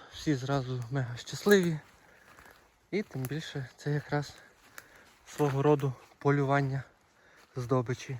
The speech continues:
на вечерю. Так що так ми і робимо. Тому йдемо шукати далі. На кінець-то і білячок знайшовся, але мені здається, що він уже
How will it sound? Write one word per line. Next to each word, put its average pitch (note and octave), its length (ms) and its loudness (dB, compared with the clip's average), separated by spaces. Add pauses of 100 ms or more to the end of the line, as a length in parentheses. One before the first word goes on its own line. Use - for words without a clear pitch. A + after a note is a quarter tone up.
(100)
на C3+ 160 2
вечерю. B2 520 -4
Так - 200 -8
що - 140 -6 (1080)
так D#3+ 220 4
ми D3 260 0
і - 60 -4
робимо. C3 380 -6 (100)
Тому C3 300 -6 (1800)
йдемо C#3 220 2
шукати - 400 -6
далі. - 320 -10 (1080)
На D#3 100 -6
кінець-то D#3 440 -4
і D3+ 160 -8
білячок C3 640 -8
знайшовся, F#3 540 -6
але D3 160 -4
мені D#3 240 -2
здається, D3 420 -4
що C#3+ 200 -4
він D3+ 200 2
уже C3 320 -2